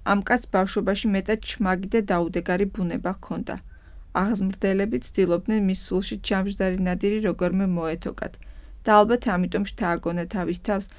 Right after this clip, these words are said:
მართლაც ნადირი ვარ, ოღონდაც აღზრდისა და ადამიანურობის საფარქვეშ მიმალულიო.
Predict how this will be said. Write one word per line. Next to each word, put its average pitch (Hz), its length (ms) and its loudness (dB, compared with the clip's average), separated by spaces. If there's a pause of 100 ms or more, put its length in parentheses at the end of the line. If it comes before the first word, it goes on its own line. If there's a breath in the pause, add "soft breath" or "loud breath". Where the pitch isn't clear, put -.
(160 loud breath)
მართლაც 226 460 0
ნადირი 175 520 2
ვარ, - 180 -4 (400 soft breath)
ოღონდაც 208 360 2 (220)
აღზრდისა 202 540 -2
და - 80 0 (180)
ადამიანურობის 180 920 0
საფარქვეშ 180 500 -4 (100)
მიმალულიო. 165 640 -6